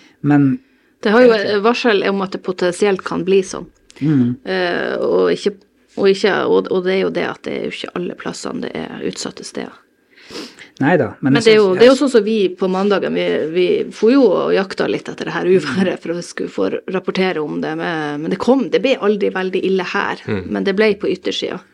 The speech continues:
Speaker 3: Mm.
Speaker 2: Ehm, men nesten, ja, sånn som du opplevde det, så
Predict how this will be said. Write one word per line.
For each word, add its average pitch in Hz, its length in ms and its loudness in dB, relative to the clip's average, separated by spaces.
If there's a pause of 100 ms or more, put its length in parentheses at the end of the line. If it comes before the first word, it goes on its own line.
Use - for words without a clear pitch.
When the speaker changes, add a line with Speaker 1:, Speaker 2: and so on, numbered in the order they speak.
Speaker 3:
Mm. 104 140 -8 (760)
Speaker 2:
Ehm, 175 880 -4
men 240 120 4
nesten, 226 280 0
ja, 262 160 6
sånn 233 160 -2
som 196 140 -2
du 202 140 2
opplevde 262 400 0
det, 170 120 0
så 208 160 2